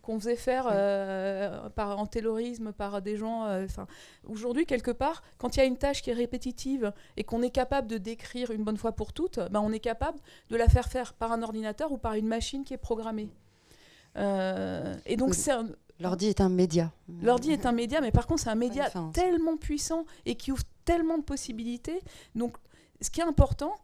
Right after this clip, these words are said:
Speaker 1: c'est de re-, enfin, de, d'arrêter de croire que, euh, l'informatique vit toute seule. L'intelligence de l'informatique, c'est l'homme qui la met.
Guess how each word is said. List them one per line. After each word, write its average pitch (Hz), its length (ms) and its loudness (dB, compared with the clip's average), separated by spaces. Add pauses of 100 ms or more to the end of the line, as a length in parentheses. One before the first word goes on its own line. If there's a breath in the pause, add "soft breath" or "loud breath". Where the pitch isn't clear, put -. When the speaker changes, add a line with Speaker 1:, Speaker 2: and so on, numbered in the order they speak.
(180 soft breath)
Speaker 1:
c'est - 160 -4
de 214 60 -4
re-, 254 200 4
enfin, 202 360 0
de, 208 220 6
d'arrêter 254 420 0
de 240 80 -4
croire 269 440 0
que, 220 120 -2
euh, 202 600 0
l'informatique 226 580 -2
vit 220 120 -8
toute 220 200 -10
seule. 262 400 -2
L'intelligence 254 680 -6
de 226 60 -6
l'informatique, 226 600 -8
c'est - 120 -4
l'homme 254 220 0
qui - 160 -8
la 208 100 2
met. 220 220 -2